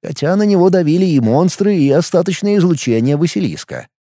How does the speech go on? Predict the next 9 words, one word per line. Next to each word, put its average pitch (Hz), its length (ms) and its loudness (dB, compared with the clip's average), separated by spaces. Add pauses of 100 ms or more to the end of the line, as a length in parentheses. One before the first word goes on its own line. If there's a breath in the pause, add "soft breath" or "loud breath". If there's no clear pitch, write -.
(240)
Тем 123 260 0
не 113 140 2
менее, 190 400 4
навык 196 340 2
был 165 240 2
простым 151 640 -4 (100)
и 104 80 -6
поэтому 185 520 2
выносливым. 101 760 -2